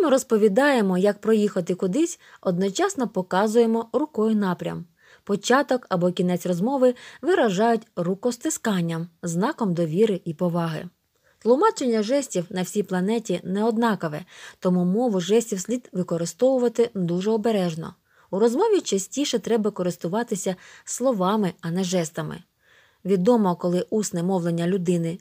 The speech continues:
високо розвинуте, вона менше жестикулює. Цікаво знати, що кивок головою у нас означає згоду «так»,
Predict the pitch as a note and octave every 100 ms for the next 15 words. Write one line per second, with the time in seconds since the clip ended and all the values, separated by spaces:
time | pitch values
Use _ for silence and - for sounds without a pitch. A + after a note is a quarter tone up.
0 | - E3 F3 F3+ F3 F3 F#3 A3 D#4 G3
1 | F3 D#3+ - - F#3 G#3 D#4+ F4+ - E3+
2 | E3+ G3 A3 F3 F3 - D#3+ F3+ - F#3+
3 | F3 E3 D#3+ D#3 D3+ _ _ _ _ _
4 | _ _ _ _ _ _ _ _ _ _
5 | _ - G4+ - C#4+ C#4 D#4 A#3 G3 G3
6 | F3 - E3+ F3 - G#3 G3 - C4+ G#3
7 | F3 G3+ C4 D4+ G4+ B3+ - F#3+ E3+ D#3+
8 | - F#3+ F3+ G3+ - F#4 A#3+ F3+ G3 A#3+
9 | C4+ C4+ F3 D#3+ -